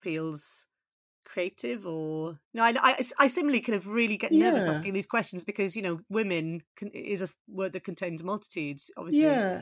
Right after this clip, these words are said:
Speaker 2: I think, I mean, it's just because what is, to me, it's like, why should I?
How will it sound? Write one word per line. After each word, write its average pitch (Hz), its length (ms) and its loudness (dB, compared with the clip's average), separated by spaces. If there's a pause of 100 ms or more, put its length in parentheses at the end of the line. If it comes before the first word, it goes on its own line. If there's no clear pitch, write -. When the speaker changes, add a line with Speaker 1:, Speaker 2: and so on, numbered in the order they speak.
(120)
Speaker 2:
I 302 100 6
think, 415 280 4
I - 40 6
mean, 370 120 10
it's 359 220 6
just 339 200 4
because 294 680 4 (680)
what 254 380 2
is, 262 160 4 (160)
to 269 140 4
me, 320 180 10
it's - 140 2
like, 190 180 6
why 196 140 6
should 233 280 2
I? 117 380 2